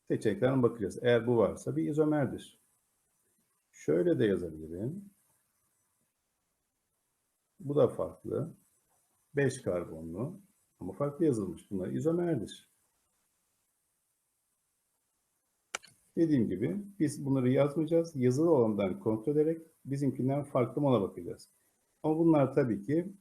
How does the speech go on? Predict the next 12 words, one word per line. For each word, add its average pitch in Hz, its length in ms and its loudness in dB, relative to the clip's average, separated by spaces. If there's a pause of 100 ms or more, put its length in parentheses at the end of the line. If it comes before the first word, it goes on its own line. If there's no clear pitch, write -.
(200)
kapalı 131 320 4
formülü 110 400 2
belirlerken 131 680 2
atom 127 380 0
sayılarını 101 340 0
yanlış 107 500 -4 (320)
toplamamaya 104 640 -4
dikkat 101 280 -6
etmemiz 82 320 -12
lazım. 78 300 -18 (1200)
Buna 196 200 10
baktığımızda 87 640 4